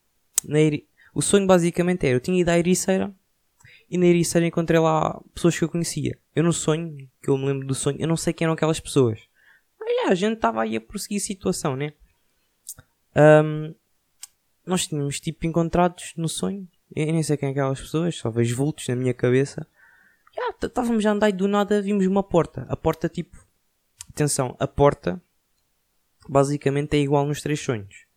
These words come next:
ok? Literalmente igual. Era, tipo, uma velha com, tipo, muito, muito retangular, ou seja, basicamente, hum, era muito estreita e muito, muito alta, para, para, para as suas proporções normais de uma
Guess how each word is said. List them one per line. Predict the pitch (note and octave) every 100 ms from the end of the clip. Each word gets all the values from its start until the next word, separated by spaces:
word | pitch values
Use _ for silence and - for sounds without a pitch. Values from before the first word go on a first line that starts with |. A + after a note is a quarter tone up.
| _ _ _ _
ok? | - - A#2+ B2 _ _ _
Literalmente | C#3+ D3 C3+ C#3 C#3+ C#3+
igual. | B2+ G#2+ - _ - -
Era, | C#3+
tipo, | D#3+ -
uma | E3 D3
velha | C#3+ D#3 E3 E3 - - -
com, | C#3+ C3+ B2 - -
tipo, | C3 _ -
muito, | A#2 G#2+ C3+ D#3+ - - - - _ _ _ _
muito | C3+ C#3
retangular, | - C#3+ D3 C#3 C3 B2 D3+
ou | D#3+
seja, | C#3 C3+ A#2+ A#2 A2
basicamente, | A2+ B2 B2 B2 C3 C3 B2 B2+
hum, | B2 A#2+ A#2 A2 _ _ _ _ - - - _ _ _ _ _ -
era | D3
muito | F3 -
estreita | - G3 G3+
e | F#3+
muito, | F#3 F3+ -
muito | D#3+ E3 -
alta, | C3+ A2+ G#2+
para, | - B2+
para, | - C3+
para | - - _ - B2+
as |
suas | D#3 D3
proporções | D3+ - C#3 D#3 D3+ B2+ - - B2
normais | A#2+ C3 B2+ A2+ G#2+ -
de | B2
uma | A#2 A2